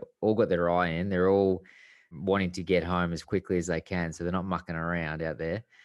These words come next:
And then you blaze out there, haven't driven the thing for six months, and that <laughs>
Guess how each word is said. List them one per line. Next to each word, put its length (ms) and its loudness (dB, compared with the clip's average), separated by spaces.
And 140 -2
then 180 2
you 280 2
blaze 380 0
out 200 2
there, 160 4
haven't 180 -2
driven 240 -4
the 60 -8
thing 160 -6
for 100 -14
six 320 -8
months, 460 -4
and 260 -6
that 180 -4
<laughs> 340 0